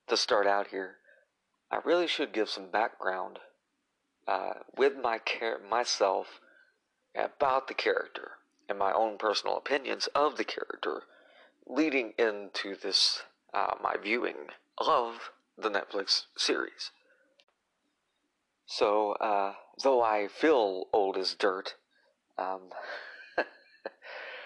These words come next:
Punisher originally premiered in the nineteen seventies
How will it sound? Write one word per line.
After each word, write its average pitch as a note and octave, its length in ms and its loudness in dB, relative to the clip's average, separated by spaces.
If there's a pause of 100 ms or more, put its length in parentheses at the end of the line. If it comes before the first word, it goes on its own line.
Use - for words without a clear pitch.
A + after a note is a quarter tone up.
(380)
Punisher B2+ 560 4
originally G#2 480 0
premiered A2 680 -6 (300)
in B2+ 140 -2
the G#2+ 80 2
nineteen F#2+ 480 -4
seventies F#2+ 880 2